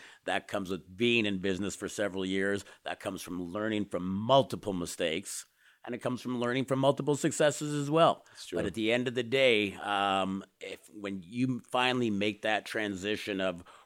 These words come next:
Speaker 1: working intelligently instead of working, you know, to the bone,
Speaker 2: Amen.
Speaker 1: um,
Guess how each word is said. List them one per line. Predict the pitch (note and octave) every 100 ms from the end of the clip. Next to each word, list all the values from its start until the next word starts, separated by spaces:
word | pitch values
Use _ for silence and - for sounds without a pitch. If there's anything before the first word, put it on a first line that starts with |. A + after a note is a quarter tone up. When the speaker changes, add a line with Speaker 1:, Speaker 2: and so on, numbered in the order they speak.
| _
Speaker 1:
working | F2+ G2 A2
intelligently | F#2 F2 - G2+ G#2 G#2+ G2 G#2+ G#2+
instead | F#2+ - F#2+
of | E2
working, | D#2+ F#2+ F2+ F#2+ F#2+ E2+ _ _
you | F#2
know, | F#2+ F#2+ -
to | -
the | F#2+
bone, | E2 G2+ G#2 F#2
Speaker 2:
Amen. | F2+ F2 E2 - _
Speaker 1:
um, | - F2 F#2 F2+ F2+